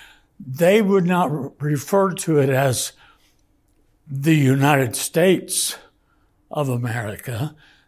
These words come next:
They referred to it as the United States of America.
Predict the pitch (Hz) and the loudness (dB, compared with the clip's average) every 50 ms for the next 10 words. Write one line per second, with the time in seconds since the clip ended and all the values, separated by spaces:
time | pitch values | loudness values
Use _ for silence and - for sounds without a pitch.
0 | _ _ - 131 135 147 165 196 190 190 185 175 160 - - 165 160 156 143 123 | _ _ -8 -2 0 2 2 4 4 4 2 2 2 0 0 0 0 0 0 -4
1 | - - 156 147 143 151 147 - - 139 143 147 143 127 123 117 - 175 147 131 | -4 -2 2 2 2 2 0 -2 -4 -2 0 0 0 0 -2 -2 -2 -2 -2 0
2 | 135 139 127 123 123 123 127 131 147 165 190 208 196 - - 143 117 107 123 131 | 0 0 -2 -2 -2 0 0 2 2 2 2 0 -2 -4 -6 -6 -6 -6 -8 -8
3 | 151 - - _ _ _ _ _ _ _ _ _ _ _ _ _ _ _ _ _ | -10 -10 -12 _ _ _ _ _ _ _ _ _ _ _ _ _ _ _ _ _
4 | _ _ _ _ - - _ _ - - - - - - 143 123 120 113 107 113 | _ _ _ _ -18 -18 _ _ -12 -8 -8 -8 -6 -4 -2 0 0 0 0 -2
5 | 127 123 - - - 151 135 110 113 131 131 147 156 160 180 185 185 151 110 92 | -4 -4 -4 -4 -2 -2 -4 -4 -4 -2 -2 0 0 2 4 4 4 2 0 -4
6 | - - - - - - - | -10 -14 -18 -20 -20 -20 -20